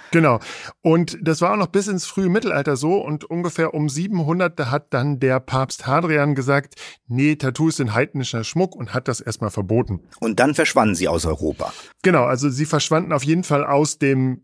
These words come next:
Speaker 1: aus dem Mainstream sozusagen und über tausend Jahre sind sie in Vergessenheit geraten. Es gab aber Ausnahmen, zum Beispiel haben die Kreuzfahrer ein, äh, Kreuz auf der Haut getragen und waren damit sozusagen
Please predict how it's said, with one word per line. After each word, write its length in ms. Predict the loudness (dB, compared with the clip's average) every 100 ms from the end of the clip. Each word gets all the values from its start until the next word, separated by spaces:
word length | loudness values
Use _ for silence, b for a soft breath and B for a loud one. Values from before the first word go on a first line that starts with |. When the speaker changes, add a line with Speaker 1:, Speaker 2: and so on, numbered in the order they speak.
| -6
Speaker 1:
aus 160 | -2
dem 260 | 0 0 -2 2
Mainstream 640 | 4 6 4 0 0 2
sozusagen 640 | 2 -2 -2 0 0 -2
und 160 | -6 -6
über 240 | -2 -2
tausend 340 | 0 0 0 0
Jahre 320 | 0 0 -2 -6 _ _ _ -4
sind 220 | -2 0
sie 80 | 0
in 40 |
Vergessenheit 480 | 0 0 2 0 -2
geraten. 300 | 0 0 -2
Es 120 | -2
gab 300 | 2 2 0
aber 360 | 0 0 0 -2
Ausnahmen, 520 | 0 2 2 2 2
zum 140 | 0 0
Beispiel 480 | 0 0 -2 0 2
haben 300 | 2 0 -2
die 160 | -8
Kreuzfahrer 1000 | -4 2 2 0 -4 -2 2 2 0 -2
ein, 500 | 0 2 2 0 -2
äh, 180 | -2 -4
Kreuz 300 | 2 2 2
auf 120 | -2
der 300 | 2 2 2 B B 2
Haut 240 | 2 2
getragen 440 | -4 -2 0 0 0
und 120 | 0
waren 240 | 2 2
damit 400 | 2 2 2 0
sozusagen 640 | -6 -6 -2 2 2 0